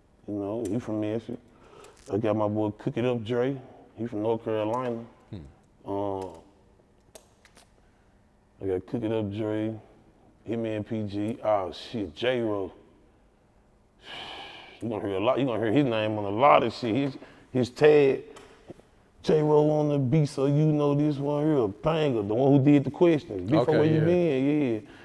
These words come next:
Speaker 1: That's like my personal producer, you know what I'm saying? Like, I'm, I'm pulling up like, "Let me get that."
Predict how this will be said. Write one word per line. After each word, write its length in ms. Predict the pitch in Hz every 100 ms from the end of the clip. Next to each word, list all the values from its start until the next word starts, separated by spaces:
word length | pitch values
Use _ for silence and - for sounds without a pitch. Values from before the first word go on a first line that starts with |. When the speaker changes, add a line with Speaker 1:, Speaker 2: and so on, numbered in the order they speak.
| - -
Speaker 1:
That's 180 | 135 139
like 220 | 123 123
my 260 | 131 143 98 - - - - _ _ _ _ _ _ _ -
personal 520 | 143 165 147 120 107
producer, 480 | 107 107 107 98 104
you 120 | 110
know 280 | 139 131 131
what 60 | 135
I'm 100 | 135
saying? 160 | 127 107
Like, 160 | 104 101 107 101 - _ _ -
I'm, 280 | 110 135 101 90
I'm 140 | 107 131
pulling 340 | 143 127 127
up 80 | 135
like, 180 | 120 107
"Let 120 | 143
me 100 | 147
get 300 | 127 180 -
that." 160 | 110